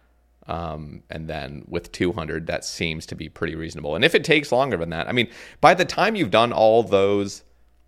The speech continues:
normal variants, you're gonna be so good at them. Like, and, and the thing is, the Awakened bosses translate pretty well over to the Awakened. Like, if you get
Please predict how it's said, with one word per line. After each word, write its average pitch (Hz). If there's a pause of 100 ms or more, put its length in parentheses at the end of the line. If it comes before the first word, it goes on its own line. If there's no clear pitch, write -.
(180)
normal 95
variants, 92
you're 127
gonna 214
be 180
so 135
good 90
at 160
them. 180
Like, 104
and, 120
and 113
the 113
thing 151
is, 139
the 117
Awakened 123
bosses 110
translate 95
pretty 110
well 87
over 82
to -
the 82
Awakened. 71
Like, 85
if 85
you 123
get -